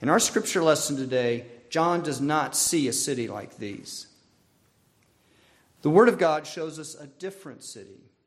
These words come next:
a new city. What we see, first of all, is this holy city coming out of heaven. Again, that's that, that apocalyptic kind of language, that word picture.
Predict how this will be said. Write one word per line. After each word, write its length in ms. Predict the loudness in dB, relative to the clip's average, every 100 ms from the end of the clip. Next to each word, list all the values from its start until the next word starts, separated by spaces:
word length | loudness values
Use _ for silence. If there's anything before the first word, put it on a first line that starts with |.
| _ -18
a 80 |
new 300 | -14 -12 -12
city. 420 | -12 -16 -16 -18 -20 _ _ _ _ _
What 160 | -14 -10
we 120 | -10
see, 220 | -8 -10
first 380 | -10 -8 -8 -10
of 120 | -10
all, 340 | -6 -6 -6 -12
is 160 | -16
this 220 | -14 -16
holy 420 | -16 -12 -12 -12 -14
city 360 | -12 -12 -12
coming 580 | -16 -18 -14 -14 -14 -16
out 340 | -12 -10 -10 -14 -18
of 260 | -16 -18 -20
heaven. 380 | -14 -14 -12 -18
Again, 440 | -16 -14 -12 -14 -18 _ _
that's 180 | -20 -16
that, 280 | -14 -14 -14 -20 _ -20
that 180 | -20 -20
apocalyptic 800 | -20 -12 -12 -12 -12 -12 -12 -18
kind 180 | -14 -14
of 140 | -12
language, 480 | -10 -8 -8 -10 -16
that 200 | -18 -16
word 300 | -14 -16 -16
picture. 420 | -20 -20 -20